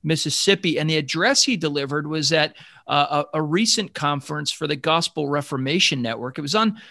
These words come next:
the topic of confessional subscription. And just to, to set the stage a little bit, this podcast is done under the umbrella of the Alliance of Confessing Evangelicals. And that's, um, that's important. We don't often talk about that, but,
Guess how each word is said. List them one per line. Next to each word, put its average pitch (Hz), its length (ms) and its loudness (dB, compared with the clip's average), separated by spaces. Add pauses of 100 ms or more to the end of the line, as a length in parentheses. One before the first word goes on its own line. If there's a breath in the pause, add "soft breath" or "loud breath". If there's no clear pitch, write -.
(280 loud breath)
the 156 80 -2
topic - 440 -2
of 170 160 -2
confessional 180 680 2
subscription. 160 680 2
And 156 100 -2
just 247 200 2
to, - 240 4
to - 140 -4
set 185 240 -2
the 156 60 -6
stage 170 460 0
a 156 60 0
little 202 240 6
bit, 151 260 4 (320 loud breath)
this 185 160 2
podcast 180 720 2
is 151 120 -2
done 165 360 0
under 165 260 0
the 151 100 0
umbrella 151 360 0
of 131 80 -6
the 147 120 -2
Alliance 156 360 -2
of 147 140 -6
Confessing 165 840 0
Evangelicals. 143 840 0
And 147 100 -2
that's, 180 320 2 (380 loud breath)
um, 151 360 2 (140)
that's 170 320 2
important. 160 760 -2
We 170 120 2
don't 220 160 2
often 175 320 -2
talk - 400 -6
about 147 340 2
that, 131 300 0
but, 143 180 0